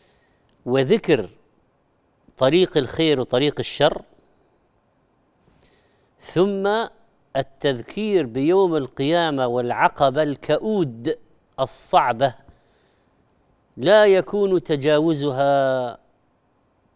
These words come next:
ولا المرور ع-، ولا المرور على الصراط فوق النار إلا بأعمال صالحة، ومنها إطعام اليتيم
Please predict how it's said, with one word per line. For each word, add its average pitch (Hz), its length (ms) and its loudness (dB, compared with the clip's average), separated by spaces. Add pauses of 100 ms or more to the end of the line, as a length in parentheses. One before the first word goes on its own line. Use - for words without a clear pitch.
(760)
ولا 208 240 6
المرور 190 440 4
ع-، 165 200 4
ولا 185 260 2
المرور 180 400 2
على 151 160 4
الصراط 165 500 0
فوق 165 300 -2
النار 151 500 -2
إلا 147 280 -2
بأعمال 123 720 -4
صالحة، 110 760 -6 (1300)
ومنها 139 600 -2 (2750)
إطعام 127 680 0 (920)
اليتيم 127 800 -2